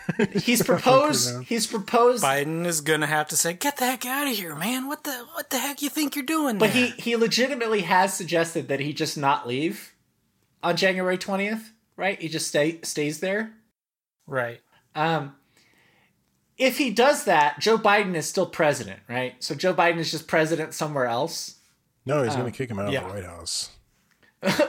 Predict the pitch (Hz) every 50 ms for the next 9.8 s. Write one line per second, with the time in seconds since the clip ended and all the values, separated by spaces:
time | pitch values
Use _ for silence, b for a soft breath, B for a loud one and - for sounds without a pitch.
0 | - - - - 226 180 185 - - 196 190 - 220 220 196 175 160 165 208 226
1 | 220 - 247 240 233 220 202 196 190 170 - 151 123 110 - 123 131 139 139 -
2 | _ _ _ _ _ _ b b b b b b 165 170 214 254 269 277 262 -
3 | 277 254 226 240 214 - - 208 202 214 208 190 175 180 180 190 190 - - 214
4 | 208 202 190 - - 151 156 165 165 180 180 175 - - - 151 143 143 143 -
5 | - _ _ _ 185 165 151 160 170 165 - 180 170 170 - - 180 165 165 -
6 | - - 143 139 143 151 160 185 208 202 190 B B B B B B B B B
7 | _ _ _ _ _ _ _ _ _ - 131 127 123 110 95 98 104 113 123 139
8 | 156 151 - - - - - - - 120 113 120 - _ _ _ 151 - 117 113
9 | 120 127 135 131 120 101 92 - - 120 113 107 101 95 -